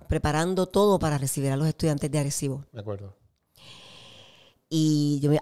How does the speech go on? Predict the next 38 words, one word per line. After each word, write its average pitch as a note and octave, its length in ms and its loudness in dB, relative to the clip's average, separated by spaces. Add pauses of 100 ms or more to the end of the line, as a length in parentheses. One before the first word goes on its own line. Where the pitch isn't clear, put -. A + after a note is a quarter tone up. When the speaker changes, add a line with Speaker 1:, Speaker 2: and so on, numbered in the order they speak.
Speaker 1:
había E3 320 4
ido E3+ 160 2
de E3 100 2
viaje E3+ 520 0
para D3 220 -2
Miami E3+ 640 0 (1080)
y D3+ 100 -6
yo D3+ 80 2
le D3+ 60 2
había E3 180 2
dicho, F3 260 0
lo, D3+ 100 2
yo D3+ 180 4
lo D#3 60 4
había E3+ 140 4
llamado F3+ 380 0
desde D3+ 300 -2
Miami. C#3 520 -2 (640)
Y D3 100 -4
le D3 100 2
dije, D#3 260 0
"Albert, G3+ 360 0 (680)
le F3 140 2
entregué E3+ 360 2
los F#3 180 0
termómetros G3 840 0 (200)
a E3 100 -2
la D#3+ 80 -2
muchacha E3 340 -2
de F3+ 100 0
seguridad. F#3+ 540 4 (1000)
Antes F3+ 400 0
de G3+ 120 2
que G3+ 80 -2
vayas F#3+ 300 0
a F#3+ 40 -4
la F#3+ 60 -2
escuela, D3 500 -6